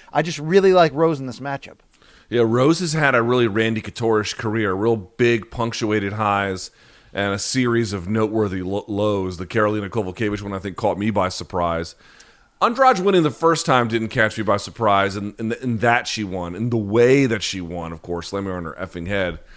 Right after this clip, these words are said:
Speaker 2: was kind of big. And then before that from, you know, Invicta when she, but, you know, she had flying arm bars in her second fight, Rose did. I mean, that's just kinda who she is, right? So this is another one of those options where if she becomes a two-time champ, and be-, you know, beating Joanna was big,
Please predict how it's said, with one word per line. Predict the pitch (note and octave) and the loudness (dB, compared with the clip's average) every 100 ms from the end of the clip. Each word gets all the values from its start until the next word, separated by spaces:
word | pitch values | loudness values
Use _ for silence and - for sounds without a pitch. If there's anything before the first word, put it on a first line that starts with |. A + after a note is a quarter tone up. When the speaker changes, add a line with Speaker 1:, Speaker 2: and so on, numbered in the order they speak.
| - - | -20 -10
Speaker 2:
was | G#2 - | -8 -2
kind | A#2+ G2 | 0 -2
of | F2 | -2
big. | G2+ F#2+ F2+ | -4 -4 -4
And | G#2+ | -6
then | G#2 | -6
before | F2+ G2+ G2+ | -6 -2 -2
that | F#2 - | -2 -4
from, | G#2+ G2 F#2+ - | -4 -4 -6 -10
you | G#2+ | -10
know, | G2 | -10
Invicta | F2+ G2+ G#2+ B2+ A2 | -10 -8 -6 -4 -6
when | G2 | -6
she, | - G#2+ | -8 -8
but, | G#2 D3+ | -8 -2
you | |
know, | C#3 A#2 - - | -2 -2 -6 -10
she | - | 4
had | D3+ A#2 | 6 6
flying | - C#3+ C3+ B2+ | 2 4 4 4
arm | C3+ C#3 | 2 4
bars | B2 G#2+ G#2+ | 4 4 0
in | G#2 | -4
her | G#2 | -4
second | A#2+ G#2+ G2 | -4 -4 -2
fight, | A#2+ A#2+ G2 | 0 2 0
Rose | F#2+ F2+ E2 | -4 -4 -4
did. | F#2 F#2+ | -6 -4
I | |
mean, | G2 | -4
that's | A2 A2+ | -4 -6
just | A2 | -8
kinda | - G#2+ G#2 | -6 -6 -4
who | G#2+ | -6
she | - G2+ | -4 -2
is, | A2 F#2 | 0 0
right? | E2+ G2 A2+ - - - - - | 0 -2 -2 -10 -20 -20 -20 -16
So | - C3+ | -4 0
this | C3 B2+ | 2 0
is | B2+ | 0
another | C#3+ C3+ | 0 2
one | B2+ | 2
of | A#2 | 2
those | A2 | 2
options | A2+ B2+ C3 G#2+ | 0 0 -4 0
where | A2+ | -2
if | A2 | 0
she | D#3+ | -6
becomes | D#3 D#3+ A#2+ | -2 -2 -2
a | G#2 | -4
two-time | - C#3+ C#3+ C#3 A2 G2 | -8 -10 -4 -2 -2 -2
champ, | - A#2+ G#2+ E2 - - - - _ _ | -6 -4 -4 -4 -10 -20 -20 -20 _ _
and | A2+ A2+ F2+ | -4 -4 -2
be-, | C3 C#3 | -4 -2
you | B2 | -2
know, | |
beating | G#2 D#3 F3+ C#3+ | 2 2 2 -2
Joanna | D3 B2+ A#2+ B2 C3 A#2 | -4 0 2 2 2 2
was | G2+ F2 | -2 -4
big, | G#2 F2+ F2 D#2+ | -4 -4 -6 -10